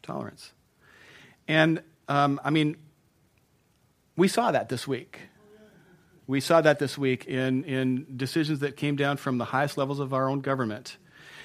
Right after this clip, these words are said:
Next week, um, I'm gonna start a new series that I've had planned and actually been working on for, for quite a long time, number of, of months. And I'm gonna talk about, we're gonna start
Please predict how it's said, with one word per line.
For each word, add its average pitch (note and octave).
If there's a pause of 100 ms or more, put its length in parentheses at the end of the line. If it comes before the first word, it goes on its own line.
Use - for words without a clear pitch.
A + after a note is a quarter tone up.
(120)
Next F#3+
week, D3+
um, B2+
I'm C#3
gonna C#3
start C3+
a C3
new B2+
series A#2+
that A2+
I've A#2
had B2
planned B2
and A#2
actually A#2+
been A2+
working B2+
on A2+
for, A2+
for G#2+ (340)
quite C3+
a B2+
long A2
time, A#2+
number A#2
of, B2+
of A2+
months. A#2+ (500)
And D#3+
I'm F#3
gonna F#3
talk -
about, C#3
we're D3
gonna D#3
start C#3+